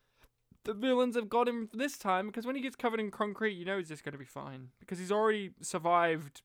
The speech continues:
like, his arm being severed, basically, his hand getting pierced, his,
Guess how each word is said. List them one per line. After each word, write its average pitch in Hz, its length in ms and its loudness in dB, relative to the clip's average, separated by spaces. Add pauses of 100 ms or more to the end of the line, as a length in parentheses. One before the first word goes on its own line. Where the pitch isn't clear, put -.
(300)
like, 151 260 -4
his 147 160 -10
arm 160 360 4
being 160 220 -4
severed, 151 480 -2
basically, 156 640 -4
his 147 140 -12
hand 147 360 -6
getting 151 440 -10
pierced, 151 500 -4
his, 139 240 -10